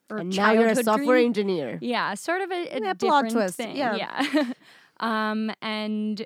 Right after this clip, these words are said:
Speaker 1: when I was at university, or when I was at Michigan, um, most pre-med students study neuroscience, or it's really common. Um, and I loved that it was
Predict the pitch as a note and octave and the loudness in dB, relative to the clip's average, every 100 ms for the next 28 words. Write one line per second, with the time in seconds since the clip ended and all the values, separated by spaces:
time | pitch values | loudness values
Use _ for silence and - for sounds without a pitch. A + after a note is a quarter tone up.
0 | - G3+ A3 A3 A3 G#3+ G#3+ G#3+ A3 G3+ | -14 -10 -6 -4 -4 -4 -4 -4 -6 -6
1 | - A3 A#3 B3 D#4+ - A#3 A3 G#3+ A3 | -10 -6 0 2 2 0 -2 -2 -2 -4
2 | G3 A3+ G#3+ G#3+ G3+ B3+ C#4 A3 G3+ G3+ | -2 -2 -2 -4 -2 -2 -2 -4 -4 -4
3 | G3 G#3 G3+ G3+ G3+ G3 _ _ _ - | -6 -6 -4 -4 -6 -8 _ _ _ 2
4 | A#3 A3 A3 - - - _ - - A3+ | 2 2 -2 -4 -10 -18 _ -10 -4 -2
5 | G#3 G3+ F#3+ - - A3+ A#3 B3+ C4+ - | -2 -6 -8 -12 -8 -6 -4 -4 -6 -12
6 | - - - A#3+ G#3+ G3+ G3 G3 G3 _ | -18 -16 -6 -4 -2 -4 -6 -8 -12 _
7 | A#3 G#3 G#3+ A#3 B3+ B3+ A3+ G#3 A3+ G#3+ | -4 -2 -2 -2 -2 0 -2 -2 -6 -6
8 | - G3 G3 A#3 C4+ D#4 _ _ _ - | -8 -10 -6 -6 -6 -8 _ _ _ -4
9 | G#3 G#3 G3+ G3+ G3+ - - G#3 - G#3+ | -2 -2 -2 -4 -6 -8 -8 -8 -4 -4
10 | G#3 G3+ G#3 G3+ G3+ F#3+ F3+ _ _ _ | -6 -6 -4 -2 -4 -8 -14 _ _ _
11 | A3+ A3 - G#3 F3+ | -6 -4 -4 -6 -8